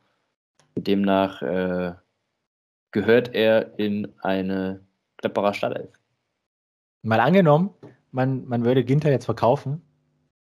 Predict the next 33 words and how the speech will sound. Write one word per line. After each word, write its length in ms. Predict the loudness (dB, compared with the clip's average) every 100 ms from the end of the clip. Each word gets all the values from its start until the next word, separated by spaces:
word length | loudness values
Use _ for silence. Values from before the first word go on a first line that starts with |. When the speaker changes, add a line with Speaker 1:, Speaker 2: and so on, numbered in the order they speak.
| _ -6
Speaker 2:
Man 160 | -2
wird 320 | 2 0 0 -2
definitiv 560 | 0 0 -2 -4 -4
nicht 320 | -2 -2 -2
Marktwert, 680 | 0 2 2 2 0 0 -6
seinen 160 | -6 -2
Marktwert 380 | -2 0 -2
bekommen. 380 | -2 0 2 0 -6
Man 160 | -6 2
wird, 240 | 2 0 -12 -20 -20 _ _ _
ich 100 | -8
gehe 140 | -6
von 220 | -4 -4
aus, 360 | -2 0 0 -2
so 160 | -4 -4
einen 120 | -4
einstelligen 960 | -2 -2 2 2 4 2 -2 -2 -6 -10
Millionenbetrag 720 | -4 0 2 4 4 4 2 0
bekommen, 380 | 0 2 2
vielleicht 440 | 0 2 2 -2 -4
auch 400 | 2 2 2 -4 _ _ _ _ _ _ _ _ _
niedrig 400 | -2 0 2 0
zweistellig. 680 | 4 6 6 2 2 0 -6 _ _ _ _ _ _ _ -8
Und 160 | -4
dann 160 | -2 0
wechselt 380 | 0 0 -4 -2
er, 600 | 2 2 2 0 -6 _
ja, 280 | -18 -12 -6
lass 240 | -4 -4 -6
es 80 |
Bayern, 400 | -2 2 4 2
Dortmund 340 | 0 -2 -2 -4
werden. 400 | 0 0 -2